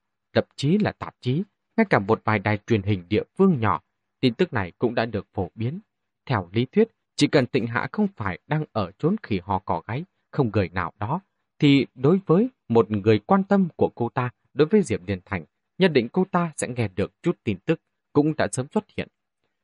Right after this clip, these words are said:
Tình huống hiện tại có chút không bình thường. Tối qua Diêu Lan gọi điện tới, rõ ràng rất bất mãn. "Họp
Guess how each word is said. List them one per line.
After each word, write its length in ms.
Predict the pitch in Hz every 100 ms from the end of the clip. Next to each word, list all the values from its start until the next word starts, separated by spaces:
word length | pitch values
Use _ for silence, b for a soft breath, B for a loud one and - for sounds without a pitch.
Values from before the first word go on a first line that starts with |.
| _
Tình 120 | 135
huống 200 | 120 175
hiện 180 | 147 110 -
tại 220 | 101 71 -
có 140 | 131
chút 140 | - 202
không 160 | - 101
bình 120 | 95 76
thường. 180 | - 87 _ _ _ _ _ -
Tối 100 | 190
qua 220 | 160 120 -
Diêu 220 | 120 98
Lan 160 | 101 98
gọi 120 | 107 98
điện 180 | 104 -
tới, 220 | 123 147 202 _ _
rõ 120 | 156 147
ràng 280 | 135 107 98
rất 120 | 135 -
bất 160 | 160 -
mãn. 300 | 117 143 196 - _ _ _
"Họp 260 | 147 143